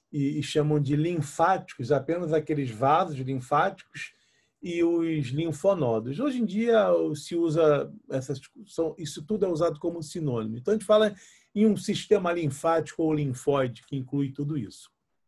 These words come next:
Então o que que esse sistema inclui? Tudo que nós citamos até agora, né? Os linfonodos e os vasos linfáticos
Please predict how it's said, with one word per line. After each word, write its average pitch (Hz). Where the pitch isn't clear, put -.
Então 139
o 196
que 240
que -
esse -
sistema 165
inclui? 147
Tudo 269
que 196
nós 170
citamos 147
até 131
agora, 151
né? 185
Os 135
linfonodos 135
e 160
os 135
vasos 123
linfáticos 156